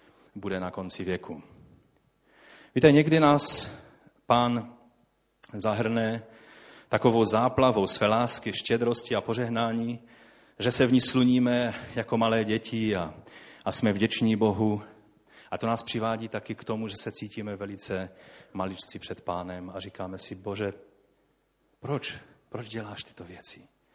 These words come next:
Vždyť já jsem nehoden člověk.“ Nám se stalo, eh, teď, jak jsme byli ve Spojených státech,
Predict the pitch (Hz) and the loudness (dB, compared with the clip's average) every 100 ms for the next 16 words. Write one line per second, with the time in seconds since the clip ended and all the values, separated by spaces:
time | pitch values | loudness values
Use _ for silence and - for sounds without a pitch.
0 | _ - 127 110 - 107 101 101 95 104 | _ -12 -8 -4 -4 -4 -8 -8 -10 -10
1 | 107 90 90 - _ _ _ _ _ _ | -8 -8 -10 -20 _ _ _ _ _ _
2 | _ - - - 113 117 131 - 131 123 | _ -20 -20 -6 0 2 2 2 4 4
3 | 120 - - - - 107 101 101 113 110 | 0 -4 -16 -16 -8 -6 -4 -2 0 0
4 | 104 - - - - _ _ _ _ - | -2 -4 -20 -20 -20 _ _ _ _ -12
5 | - 101 104 101 98 - 107 104 - 101 | -6 -4 -4 -4 -6 -4 -6 -4 -4 -2
6 | 92 110 101 - | -2 -4 -6 -8